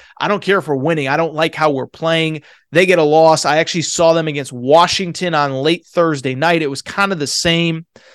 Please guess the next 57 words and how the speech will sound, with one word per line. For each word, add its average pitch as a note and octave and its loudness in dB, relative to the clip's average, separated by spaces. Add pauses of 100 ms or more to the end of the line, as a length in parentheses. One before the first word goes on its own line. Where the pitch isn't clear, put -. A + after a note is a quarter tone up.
(140)
kind G3 0
of E3+ 0
had E3+ 2
all F3 4
night E3+ -2
to C#3+ -10
put F3 -4
'em D#3+ -6
away, D#3 -2
and D3 -6
they B2 -6
couldn't. E3+ -4 (460)
So D3+ -6
Arizona G#3+ 6
loses F#3+ 2
to F#3 -2
Washington E3+ 2
State. A#2+ -6
Not F#3+ 0
worried C4 2
yet. B3+ 0 (640)
U F#3+ 0
C A#3+ -2
L F#3 2
A, F#3 2
by E3 0
the D3 0
way, C3 -2
is A2+ -8
really D#3 4
good. E3 2 (100)
They D3+ 0
only E3+ 2
played E3+ 2
on C#3+ -2
Thursday D#3 -4
night D3+ -2
against C#3 -8
U D#3 -2
S C#3 -2
C, E3 -6 (360)
but C#3 -2
U F3 0
C G3+ 2
L E3+ 8
A D#3 6
is B2 2
really E3 4
good. D#3+ 4
I C#3+ -2
think D3+ -6
it's C#3 -10
still F3+ 2
U E3 -2
C E3+ -2
L D#3+ 2
A F3 -2